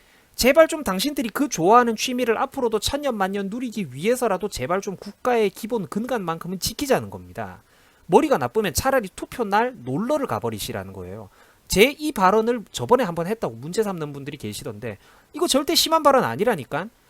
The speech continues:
정상적인 곳에 투표를 할 능력이 없다면, 그나마 덜 나쁜 차악을 선택할 정치적인 안목이 없다면 차라리 투표하지 말라고. 거지 같은데 투표해갖고 나라 좀 망치지 말고.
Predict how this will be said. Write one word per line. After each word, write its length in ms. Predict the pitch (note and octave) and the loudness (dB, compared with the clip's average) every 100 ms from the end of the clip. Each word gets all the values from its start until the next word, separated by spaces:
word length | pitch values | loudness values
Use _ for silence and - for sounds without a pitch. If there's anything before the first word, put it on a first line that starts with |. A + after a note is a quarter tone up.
| _ _ _ - | _ _ _ 2
정상적인 640 | F#3 C4+ E4+ E4+ E4 C#4+ | 4 6 4 4 -2 0
곳에 180 | B3 A3+ | 0 0
투표를 500 | A3 D#4 - A3 F#3 | -2 -4 0 2 2
할 280 | D#3 F#3+ F3+ | 2 0 0
능력이 340 | G3 B3+ G#3+ | -2 0 2
없다면, 580 | F#3 A#2 A3 F3 F#3 G#2 | 0 -2 0 0 0 -8
그나마 340 | - F3 A#3 C4 | -4 0 2 2
덜 320 | - B2 G#3 | 0 -4 0
나쁜 340 | A3 G#3 A#3 | 0 0 -4
차악을 720 | A3 - C#4+ C#4+ A#3 B3 C4 | -2 0 2 2 2 0 0
선택할 640 | B3 D3+ E3+ G#3 - G#3 A3+ _ _ - | -4 -8 -6 -8 -4 -4 -4 _ _ -8
정치적인 640 | C3+ E3 - A#3 A3+ A3 | -6 -4 -4 0 0 0
안목이 400 | B2 C3+ D3 D#3 | -4 -4 -6 -4
없다면 540 | C#3 - A#2+ D#3 A2+ F#2 _ _ _ | -6 -2 -4 -4 -10 -14 _ _ _
차라리 340 | - D#4+ D#4+ B3+ | 0 2 2 0
투표하지 500 | - - F#3+ F#3+ G#3 | -8 -4 0 0 2
말라고. 1000 | B2 G3+ C#4 G#3 C3+ C3+ B2 G2 F#2 - _ _ - | 0 4 4 4 0 -2 -4 -6 -12 -20 _ _ 4
거지 220 | F#3+ B3 | 4 6
같은데 260 | A3 F3+ E3+ | 2 2 -2
투표해갖고 500 | - A3+ E3+ D3+ C3+ | -2 -2 0 0 2
나라 200 | F#3+ - | 2 2
좀 160 | D3 | 0
망치지 340 | C#3 A#3 - D3+ | -2 -2 -4 -4
말고. 540 | G#2+ A#2 B2 F#2 F2+ | -4 -4 -4 -6 -12